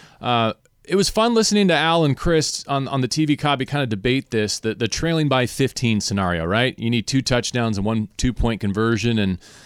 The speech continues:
you know, throughout the coaching ranks, there's different approaches to this.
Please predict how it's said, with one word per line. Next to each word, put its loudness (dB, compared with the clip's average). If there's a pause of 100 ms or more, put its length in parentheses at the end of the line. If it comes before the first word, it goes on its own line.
(140)
you -4
know, 2
throughout -2
the -4
coaching 0
ranks, -2
there's -4
different -2
approaches -4
to -6
this. -2